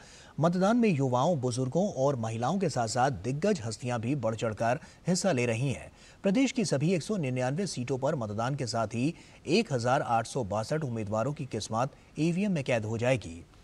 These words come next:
लेकिन जीत को लेकर सभी पार्टियों के अपने-अपने दावे हैं। चुनाव आयोग के ताज़ा आंकड़ों के मुताबिक राजस्थान में अब तक पचपन दशमलव छह तीन प्रतिशत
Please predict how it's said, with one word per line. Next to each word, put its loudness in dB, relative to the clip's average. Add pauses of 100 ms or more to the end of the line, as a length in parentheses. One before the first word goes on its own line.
(160)
लेकिन 2
जीत -2
को -2
लेकर 2 (240)
सभी 4
पार्टियों -2
के 0
अपने-अपने -2
दावे 2
हैं। -10 (440)
चुनाव 4
आयोग 2
के 0
ताज़ा 2
आंकड़ों -2
के -4
मुताबिक 0 (320)
राजस्थान 2
में 2
अब -2
तक -2
पचपन -2
दशमलव 0 (300)
छह 0
तीन 0
प्रतिशत -2